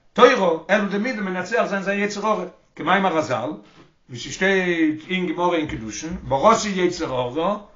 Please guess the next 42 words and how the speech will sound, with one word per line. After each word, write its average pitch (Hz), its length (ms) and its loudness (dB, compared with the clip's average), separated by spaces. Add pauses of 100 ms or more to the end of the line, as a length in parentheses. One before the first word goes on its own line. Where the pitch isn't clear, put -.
(120)
און 127 100 -4
בראשי 233 480 6
לו 208 140 0 (200)
תורה 254 300 2
תבלין. 269 400 -2 (540)
ווי 208 200 -2
קען 220 140 0
מען 214 120 0
איינעם 214 300 0
מיט 202 100 -4
דעם 185 140 -6
יצר 170 300 -2
הרע, 170 140 -2
ווי 202 160 -6
קען 202 120 -2
מען 190 240 -4 (360)
געווינען 185 320 -2
דעם 180 140 -6
יצר 165 320 -4
הרע? 185 220 0 (140)
דארף - 280 6
גייט 220 120 -2
דורך - 180 -4
תורה. 254 340 2 (100)
ממילא 175 340 -4
דורך 170 240 -8
טריקעלע 202 320 -6
שייטע. 254 420 0 (280)
און 143 80 -12
ביי 196 320 6
אייך 180 200 0
דורך 180 140 -8
נישט 180 120 -10
דורך 180 160 -6
יצר 196 360 -4
הרע. 269 180 4 (240)
דערפאר 147 220 -4
קומט 196 200 -8
די 202 60 -8
תורה 240 300 4
צו 226 100 -8
אונדז. 254 260 0